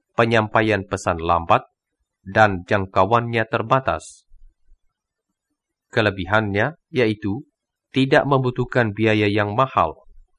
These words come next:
Sedangkan untuk alat komunikasi zaman sekarang, kekurangannya memerlukan biaya yang cukup mahal. Kelebihannya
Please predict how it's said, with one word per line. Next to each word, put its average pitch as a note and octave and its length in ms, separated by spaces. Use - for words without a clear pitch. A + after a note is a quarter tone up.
Sedangkan A#2+ 560
untuk D#3+ 400
alat C3+ 240
komunikasi C3 720
zaman G#2+ 320
sekarang, G#2 800
kekurangannya G#2+ 840
memerlukan A#2 800
biaya G#2 480
yang F#2+ 320
cukup F#2+ 320
mahal. F2 480
Kelebihannya G#2+ 800